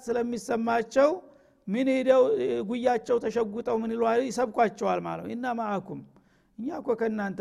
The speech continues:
ጋር ነን ያ ሰይዲ፣ ምን ልታዘዝ?" ይልሃል ማለት ነው። "ተናንተ ጋር ነን" በሚሏቸው ጊዜ በጣም እየከበዳቸው፣ "ና ከእኛ ጋር ከሆናችሁ ታዲያ ለምንድን ነው ወደ ሙስሊሞች ጋር የምትሰግደው? እያየን አይደለም እንዴ?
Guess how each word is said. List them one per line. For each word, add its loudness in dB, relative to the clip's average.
ጋር -2
ነን -8
ያ -6
ሰይዲ፣ -6
ምን -8
ልታዘዝ?" -6
ይልሃል -6
ማለት -10
ነው። -20
"ተናንተ 2
ጋር 0
ነን" -10
በሚሏቸው 0
ጊዜ -2
በጣም 4
እየከበዳቸው፣ 2
"ና -4
ከእኛ -4
ጋር 0
ከሆናችሁ -4
ታዲያ -2
ለምንድን -6
ነው -6
ወደ -6
ሙስሊሞች -10
ጋር -10
የምትሰግደው? -12
እያየን -4
አይደለም -6
እንዴ? -14